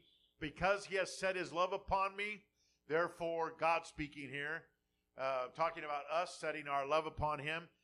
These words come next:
he said, "Therefore, I will deliver him. I will set him on high. Because he has known my name, he shall call upon me, and I will answer him. I will be with him in trouble. I will deliver him and honor him. With long life I will satisfy him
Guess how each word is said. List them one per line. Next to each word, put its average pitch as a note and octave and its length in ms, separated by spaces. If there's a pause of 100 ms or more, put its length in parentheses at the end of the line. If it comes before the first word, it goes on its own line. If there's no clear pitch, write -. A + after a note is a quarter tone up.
(160)
he D#3+ 140
said, D#3+ 280
"Therefore, F3 460 (160)
I F3 260
will D3+ 220
deliver D3 460
him. A#2+ 420 (360)
I E3+ 260
will D3+ 180
set D3+ 280
him C#3 120
on C3 200
high. B2+ 460 (320)
Because E3+ 360
he F3+ 100
has D3+ 200
known E3+ 260
my E3 260
name, E3+ 280
he E3 100
shall D#3+ 200
call E3+ 280
upon E3 380
me, F3 340 (200)
and D#3+ 140
I F3 220
will C#3+ 220
answer C3 360
him. C3+ 360 (240)
I F#3 160
will F#3+ 180
be F#3 240
with F3+ 220
him F#3 160
in F#3+ 100
trouble. B2+ 480 (220)
I D#3+ 160
will E3+ 140
deliver F#3+ 460
him F#3+ 240
and F3 120
honor E3 340
him. C3+ 260 (240)
With C3+ 160
long F3 400
life F3+ 260
I E3+ 140
will E3 140
satisfy D#3 640
him C#3+ 300